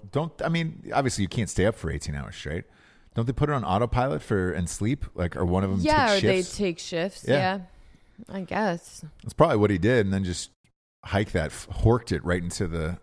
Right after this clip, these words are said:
Speaker 1: ocean.
Speaker 2: <laughs> Fucking horked it. <laughs>
Speaker 1: I wanted it to be something bigger than this.
Speaker 2: Yeah, of course you do. You always do. You wanted it to be what? Aliens?
Speaker 1: No.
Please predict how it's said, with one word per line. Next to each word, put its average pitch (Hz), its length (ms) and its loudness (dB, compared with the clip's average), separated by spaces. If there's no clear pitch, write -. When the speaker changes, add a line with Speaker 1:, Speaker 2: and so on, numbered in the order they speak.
Speaker 1:
ocean. 92 380 0
Speaker 2:
<laughs> 82 60 -10
Fucking 180 480 -6
horked 208 440 -4
it. - 600 -4
<laughs> - 0 -
Speaker 1:
I 190 160 8
wanted 165 340 6
it 120 100 4
to 117 120 0
be 107 140 4
something 92 440 2
bigger 78 380 2
than 87 160 2
this. 80 380 -2
Speaker 2:
Yeah, 240 180 10
of 175 100 -2
course 208 320 0
you 190 100 -4
do. 165 400 -2
You 180 140 -2
always 180 380 2
do. 147 320 -6
You 170 140 -2
wanted 185 240 2
it 175 120 -2
to 170 100 -10
be 175 140 2
what? 165 320 2
Aliens? 190 600 0
Speaker 1:
No. 107 320 0